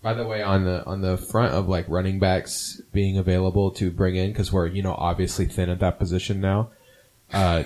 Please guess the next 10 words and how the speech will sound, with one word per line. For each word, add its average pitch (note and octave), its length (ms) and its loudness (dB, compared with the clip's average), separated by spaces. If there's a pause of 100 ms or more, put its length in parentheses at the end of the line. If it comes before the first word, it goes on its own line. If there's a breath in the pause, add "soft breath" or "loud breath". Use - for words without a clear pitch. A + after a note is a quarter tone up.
just - 180 0
so - 80 6
you G#2 140 6
know, G2 160 4
Bishop F#2 320 0
Shank-, F2 260 -4 (160)
Bishop A#2 380 4
Sankey G2 360 -4
got - 200 -6
cut. D2 300 -8